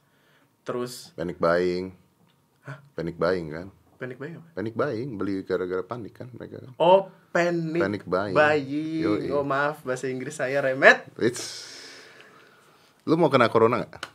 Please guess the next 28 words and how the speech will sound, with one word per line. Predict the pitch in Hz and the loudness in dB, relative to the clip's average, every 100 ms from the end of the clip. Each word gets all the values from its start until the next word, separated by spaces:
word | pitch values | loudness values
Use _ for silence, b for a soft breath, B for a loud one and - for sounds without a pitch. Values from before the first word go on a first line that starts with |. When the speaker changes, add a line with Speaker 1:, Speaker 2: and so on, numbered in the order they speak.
| _ - - _ _ - | _ -20 -20 _ _ -20
Speaker 1:
Jangan | 110 104 113 | -14 -8 -6
lo. | 120 127 139 | -2 2 6
Speaker 2:
Nggak, | 185 | 6
dibayar | 147 120 123 | 8 10 10
enam | 127 107 | 10 2
puluh | 113 107 | 0 0
lima | 104 | 0
juta. | 98 98 - | -4 -4 0
Speaker 1:
Nggak, | 180 202 202 214 | 4 10 12 12
bodo | 202 202 | 12 12
amat, | 208 202 208 | 12 12 12
enam | 196 202 | 10 8
puluh | 196 | 8
lima | 196 | 8
juta, | 190 190 202 | 6 6 6
tahu-tahu | 180 180 190 196 | 8 10 10 10
gua | 208 190 | 10 12
Speaker 2:
Serius? | 151 | 12
Speaker 1:
meninggal | 160 190 190 202 190 | 12 12 12 12 10
gimana? | 175 185 175 160 151 | 6 8 8 10 12
Speaker 2:
Ah, | 151 | 12
serius, | 165 165 165 156 170 160 | 12 12 12 10 6 6
ini | 151 | 4
gua | 151 151 | 8 10
nggak | 151 | 10
Speaker 1:
Ada. | 135 | 10
Speaker 2:
bercanda. | 131 139 151 110 110 - - _ _ | 12 12 12 12 6 -2 -20 _ _
Ada. | - 220 220 92 | 0 0 2 0